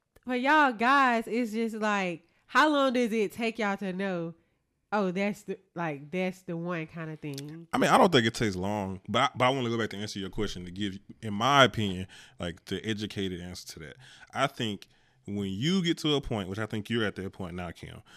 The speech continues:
Speaker 2: when you're not talking to multiple people and you're just ready for that one person, then you're able to set that priority when you first start talking to somebody. Because then it's, "You the only person I'm talking to." So now I demand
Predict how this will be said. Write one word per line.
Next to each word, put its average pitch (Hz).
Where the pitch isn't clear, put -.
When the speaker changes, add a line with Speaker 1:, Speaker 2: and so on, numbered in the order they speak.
Speaker 2:
when 92
you're 110
not 110
talking 120
to 127
multiple 127
people 143
and 98
you're 110
just 98
ready 104
for 101
that 92
one 107
person, 143
then 113
you're 120
able 113
to 101
set 104
that 98
priority 98
when 101
you 104
first 104
start 95
talking 92
to -
somebody. 78
Because 104
then 143
it's, 110
"You 110
the 170
only 123
person 107
I'm 87
talking 85
to." -
So 101
now 117
I 110
demand 110